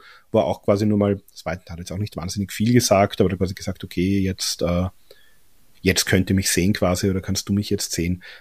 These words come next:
Das heißt, ähm, ja, Austin Theory werden wir natürlich weiterhin als U S Champion haben und bin ich auch gespannt,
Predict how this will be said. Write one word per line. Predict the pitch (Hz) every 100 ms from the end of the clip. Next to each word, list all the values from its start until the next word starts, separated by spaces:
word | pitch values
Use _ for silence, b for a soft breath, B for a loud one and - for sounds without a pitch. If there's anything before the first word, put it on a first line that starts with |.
| B
Das | 92 -
heißt, | 80 80 - - -
ähm, | 78 80 -
ja, | 117 143 85
Austin | 69 95 113
Theory | 110 120 131 131 _ _ - _ -
werden | 90 95 113
wir | 120
natürlich | 110 120 113 90
weiterhin | 82 - 135 135
als | 131
U |
S | 127 127
Champion | 107 104 131 110
haben | 107 123 113
und | 117 -
bin | 110
ich | 107
auch | 113
gespannt, | 120 - 90 92 110